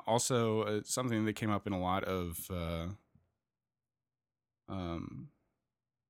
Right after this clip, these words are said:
in, in, in a lot of people talking about this movie that I read online, and especially in this part,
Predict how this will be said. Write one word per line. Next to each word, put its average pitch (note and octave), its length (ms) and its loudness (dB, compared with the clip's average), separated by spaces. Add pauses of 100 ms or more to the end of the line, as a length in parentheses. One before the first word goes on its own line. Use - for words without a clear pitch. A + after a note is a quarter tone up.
(1120)
in, G#2 220 0
in, A2 180 0
in G#2 280 2
a F#2+ 60 4
lot F#2+ 180 4
of F2 80 -6
people F#2+ 200 -4
talking F2+ 300 0
about F2+ 200 0
this - 160 -6
movie F#2 240 -2
that F2+ 120 -2
I F2 40 0
read E2+ 220 -2
online, E2 640 -2
and F2 320 -4
especially F#2+ 680 2
in E2+ 200 -2
this E2 140 -4
part, E2+ 360 -4